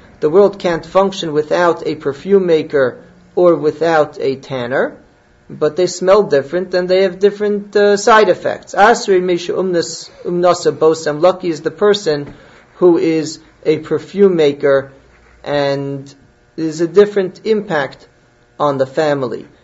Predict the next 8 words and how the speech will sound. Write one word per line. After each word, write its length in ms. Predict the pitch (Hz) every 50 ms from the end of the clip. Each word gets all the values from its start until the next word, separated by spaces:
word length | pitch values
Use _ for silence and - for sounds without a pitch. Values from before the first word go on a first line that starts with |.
| _ _ _
You 100 | - 139
drop 300 | 131 - 196 196 190 196
down 200 | - 180 160 147
three 280 | 156 - 175 190 196 175
lines, 480 | 170 190 202 202 190 175 160 147 131
Reb 160 | 143 131 139
Meir 340 | 147 147 175 185 165 135 - -
Omer, 580 | 160 185 196 202 208 208 196 196 196 196 -